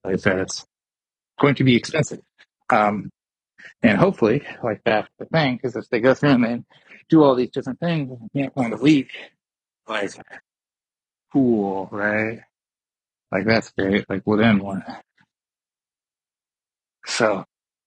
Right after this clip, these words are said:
so anyway, that's my big fun thing that I get to be dealing with. And then, of course, like,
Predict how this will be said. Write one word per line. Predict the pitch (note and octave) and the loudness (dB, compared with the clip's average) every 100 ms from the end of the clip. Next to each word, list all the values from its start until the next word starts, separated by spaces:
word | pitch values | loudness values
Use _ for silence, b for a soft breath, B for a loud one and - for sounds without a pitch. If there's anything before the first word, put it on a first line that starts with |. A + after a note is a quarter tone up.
| _ | _
so | - D#3 | -2 2
anyway, | F3 A2 G2 - | 4 2 -2 -2
that's | C3 - | -2 2
my | B2 A#2 A2 F#2 B - _ | 2 2 2 -4 B -20 _
big | A2+ A2 G2+ - - _ _ B B B B _ | 2 4 2 -4 -20 _ _ B B B B _
fun | - B2 A#2+ | 2 4 4
thing | A#2 | 2
that | A2+ | 2
I | G#2+ | 0
get | G#2+ | -2
to | - | -4
be | G#2+ | -2
dealing | A2+ G#2+ G#2 | 2 2 2
with. | G#2+ A2 | 0 0
And | - C#3+ | 4 4
then, | C3 | 4
of | |
course, | - G3 F#3 - | 2 2 2 2
like, | B2 A2 | 0 0